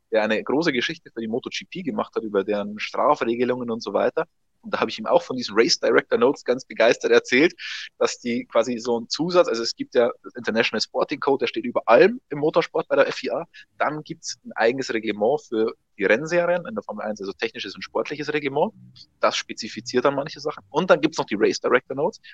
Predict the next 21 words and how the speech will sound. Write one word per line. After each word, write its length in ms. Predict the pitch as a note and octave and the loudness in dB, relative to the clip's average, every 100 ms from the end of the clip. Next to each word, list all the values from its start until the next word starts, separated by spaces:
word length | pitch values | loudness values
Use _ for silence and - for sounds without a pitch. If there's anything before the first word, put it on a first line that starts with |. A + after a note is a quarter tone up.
| _ | _
die 80 | B2+ | -4
spezifizieren 800 | - D3 C#3+ D3 - C#3+ - C#3+ | -2 -2 -6 -10 -10 -10 -6 -2
dann 80 | C#3 | -2
die 80 | C3+ | 0
Sachen 260 | C#3+ D3 | 0 0
noch 160 | C#3 C3+ | -6 2
weiter 320 | B2 D3+ D#3 - _ _ | 2 2 -2 -8 _ _
für 80 | C3+ | -4
jedes 200 | C#3 C#3 | -2 -2
einzelne 460 | C3 C3+ C#3+ C#3+ | -4 -4 -8 0
Rennen. 320 | C#3+ C3+ F#2+ - - - - - - | 4 6 4 -2 -20 -20 -20 -20 0
Also 180 | A#2+ C3+ | 2 4
es 80 | B2+ | 2
ist 160 | B2+ | -2
ziemlich 220 | - E3 | -6 -8
kompliziert 540 | - A#2+ A2+ - E3+ F3+ | -4 -4 -4 -2 -2 -2
und 120 | B2 | -6
diese 140 | C3 A2+ | -4 0
Race 220 | B2 - | 0 0
Director 340 | B2 C#3 B2+ | -2 0 -2
Notes 340 | A2+ B2+ C#3+ | -2 -2 -2